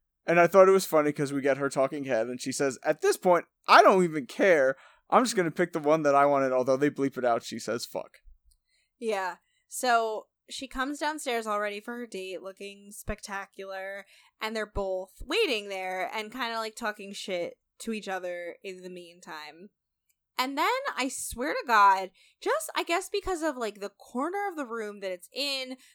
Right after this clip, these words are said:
Speaker 2: the lighting is very weird, and, like, it's the two of them both kind of pressuring her about which one she's gonna go with, that I was like, again, uncomfortable frat house energy here.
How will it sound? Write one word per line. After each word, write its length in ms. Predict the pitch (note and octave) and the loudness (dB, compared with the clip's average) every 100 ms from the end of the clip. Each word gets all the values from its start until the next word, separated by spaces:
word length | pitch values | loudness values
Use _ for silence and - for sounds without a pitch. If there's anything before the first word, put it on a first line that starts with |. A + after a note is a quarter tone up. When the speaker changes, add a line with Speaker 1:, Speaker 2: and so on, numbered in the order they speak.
| _ | _
Speaker 2:
the 100 | A3+ | -10
lighting 640 | F#3 G#3 C#4+ E4 D#4 C#4 | -10 -6 -4 -2 -4 -6
is 220 | C#4 A#3+ | -8 -10
very 440 | G#3 A3+ A3+ A3 A3 | -6 -6 -4 -8 -10
weird, 920 | F#3 F#3+ A3 A3+ G3+ G3 F#3+ F#3+ F#3 - _ - | -18 -20 -14 -8 -8 -8 -10 -12 -14 -18 _ -2
and, 580 | G#3+ G3+ G3 G3 G3+ - _ - | -2 0 -4 -8 -14 -20 _ -8
like, 180 | A#3+ | -6
it's 180 | A#3 - | -8 -12
the 100 | A3+ | -16
two 180 | G#3 G4+ C5 | -10 -4 -2
of 80 | F4+ | 0
them 220 | C4 B3+ | 0 0
both 180 | A3 A3+ | -4 -6
kind 220 | C#4 C4 | -8 -6
of 80 | - - - | -6 -10 -6
pressuring 480 | G#3+ C4 C4 A3+ A3+ | -6 -6 -10 -10 -8
her 280 | G3 F#3+ | -6 -4
about 300 | F#3+ G3 F3+ | -4 -4 -4
which 200 | F3+ G3 | -6 -12
one 420 | G3+ G3 G3 F#3+ G3 _ _ | -10 -8 -8 -10 -16 _ _
she's 280 | - G3 F#3+ | -20 -18 -12
gonna 180 | F#3 | -10
go 280 | F3+ G3+ A3+ | -4 0 0
with, 280 | G#3 G3 F#3+ | 0 -4 -6
that 140 | G#3+ | -4
I 100 | G#3+ | -4
was 100 | A3 | -4
like, 160 | A3+ A3 - | -6 -10 -8
again, 500 | G3+ C#4+ E4+ A3 - - | 0 2 2 -2 -6 -2
uncomfortable 800 | G#3+ D4 D#4 C4+ C#4 C#4 A3+ A3+ | -2 -2 -2 -2 -2 -4 -6 -6
frat 360 | - G#3 A3 | 0 2 2
house 320 | A#3+ G#3+ A3 G3 | 0 -2 -2 -4
energy 720 | A#3 D4 A3+ F#3+ F3+ F3+ G#3 - - | -4 -6 -8 -8 -8 -10 -12 -16 -20
here. 640 | - A#3 G3+ E3+ E3 F3+ | -12 -6 0 0 -2 -6